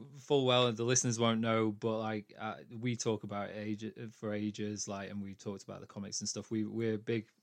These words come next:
The Walking Dead fans as well. You've touched on it loads on this podcast as well. Um,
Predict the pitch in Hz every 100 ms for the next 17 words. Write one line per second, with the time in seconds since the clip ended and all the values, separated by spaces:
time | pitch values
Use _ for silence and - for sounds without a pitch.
0 | - 120 113 110 - 104 101 - 104 104
1 | 104 104 110 107 107 - 113 - 104 98
2 | 107 104 104 104 104 101 - 104 - 104
3 | - 104 101 101 104 - - - - -
4 | _ - 117 117 117 117